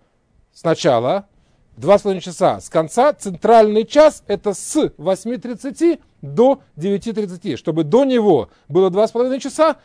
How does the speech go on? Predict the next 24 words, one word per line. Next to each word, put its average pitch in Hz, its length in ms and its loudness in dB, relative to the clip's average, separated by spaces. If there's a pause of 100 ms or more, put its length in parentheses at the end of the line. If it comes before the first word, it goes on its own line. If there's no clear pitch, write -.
(100)
и 233 120 -8
после 262 340 -4
него 226 220 2
два 208 120 2
с 180 60 -6
половиной 196 180 -6
часа. 170 300 -4 (160)
Это 247 280 -2
источник, 294 560 -4
что 220 220 -2
кор 233 380 0
томит 262 400 -2
нишхат 247 260 -8
бешмона 202 440 -4
вамехца, 170 360 -4
что - 160 -16
стандартное 185 500 -6
время 185 300 -2 (220)
начала 170 520 0
службы 160 540 -2
пасхальной 170 420 -6
ежедневной 180 440 -4
жертвы 175 260 -8
томит, 175 320 -4